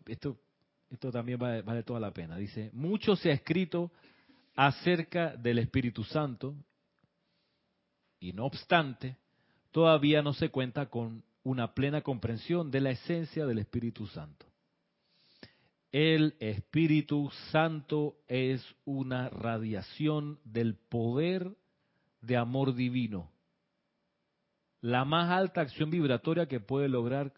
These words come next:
alguna corriente de vida en cualquier sistema de mundos. El Espíritu Santo es la expresión natural de la deidad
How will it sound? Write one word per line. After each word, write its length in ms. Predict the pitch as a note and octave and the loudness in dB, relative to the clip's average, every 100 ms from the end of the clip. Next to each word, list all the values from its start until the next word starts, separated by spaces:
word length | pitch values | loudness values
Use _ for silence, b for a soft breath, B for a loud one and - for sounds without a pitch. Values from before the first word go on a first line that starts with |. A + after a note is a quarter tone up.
| _ | _
alguna 420 | G#2+ A2 B2+ C#3+ | -4 -2 -2 -4
corriente 480 | - A2+ A#2+ B2 A#2 | -4 -4 -4 -6 -4
de 140 | A2 | -4
vida 340 | G#2+ B2 B2 B2 _ _ _ _ | -2 -2 -4 -8 _ _ _ _
en 160 | A2+ G#2+ | -10 -6
cualquier 580 | A2 G#2 - B2 B2 - - | -4 -6 -4 -4 -4 -8 -12
sistema 480 | G#2+ - A#2+ A#2 A2 | -12 -8 -6 -4 -4
de 140 | F#2+ | -4
mundos. 560 | G#2 B2+ G2 F2 F2+ _ _ _ _ _ _ _ _ _ _ _ _ _ _ _ - | -6 -8 -10 -12 -14 _ _ _ _ _ _ _ _ _ _ _ _ _ _ _ -8
El 140 | B2+ B2 | 0 0
Espíritu 460 | A#2+ D#3 D#3 C#3+ | 2 4 4 4
Santo 420 | - E3+ D#3+ D#3+ | 6 6 6 4
es 80 | D#3+ | 6
la 140 | D#3 D3 | 8 6
expresión 1200 | - - - C#3+ C3+ - - F3+ F#3+ F#3 D#3+ C#3+ | 2 -8 -2 4 4 2 0 4 4 2 -4 0
natural 760 | E3 E3 D#3 D3+ F3+ G3 F#3 | 0 2 2 2 4 2 2
de 120 | D#3 | 4
la 160 | D3+ C#3 | 4 4
deidad 540 | B2+ A#2+ A#2+ F3 E3 | 2 2 4 2 0